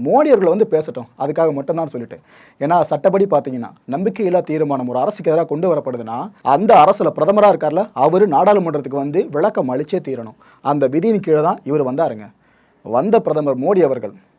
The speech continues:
பயங்கரமா பேசினாரு. அதுவும் எதிர்க்கட்சி எம் பிக்களை எந்த அளவுக்கு சாட முடியுமோ, அவங்களை எந்த அளவுக்கு வெறுப்பேற்ற முடியுமோ, அந்த அளவுக்கு வெறுப்பேத்தி இருந்தாருங்க. அதாவது, எழுந்து நின்னு பேசினது இவர் ஒருத்தர் தான், ஆனா இவர் கூட சேர்ந்து அவர் பேச பேச முழக்கம் எழுப்பிக்கிட்டே இருந்தாங்க ஆளும் தரப்பினர்லாம்.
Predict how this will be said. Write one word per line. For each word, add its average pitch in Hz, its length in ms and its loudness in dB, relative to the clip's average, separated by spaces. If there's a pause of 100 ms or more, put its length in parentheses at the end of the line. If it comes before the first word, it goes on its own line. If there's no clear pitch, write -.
(380)
பயங்கரமா 196 460 -2
பேசினாரு. 156 340 -8 (520)
அதுவும் 160 640 2
எதிர்க்கட்சி 208 560 0
எம் 160 200 -2
பிக்களை 135 520 -4
எந்த 143 320 0
அளவுக்கு 190 460 4 (120)
சாட 165 240 2
முடியுமோ, 151 460 -6 (100)
அவங்களை 143 400 0
எந்த 175 220 -2
அளவுக்கு 196 320 0
வெறுப்பேற்ற 226 520 4
முடியுமோ, 147 540 -4
அந்த 190 320 0
அளவுக்கு 226 280 2
வெறுப்பேத்தி 165 440 -6
இருந்தாருங்க. 120 380 -8 (100)
அதாவது, 165 540 4
எழுந்து 220 300 4
நின்னு 214 260 0
பேசினது 202 340 2
இவர் 202 200 2
ஒருத்தர் 170 320 0
தான், 120 180 -10 (120)
ஆனா 131 160 0
இவர் 143 280 0
கூட 247 220 4
சேர்ந்து 185 420 -2
அவர் 139 240 -2
பேச 247 280 -2
பேச 202 300 -4
முழக்கம் 180 460 -2
எழுப்பிக்கிட்டே 202 460 0
இருந்தாங்க 160 300 -4
ஆளும் 180 320 2
தரப்பினர்லாம். 120 520 -6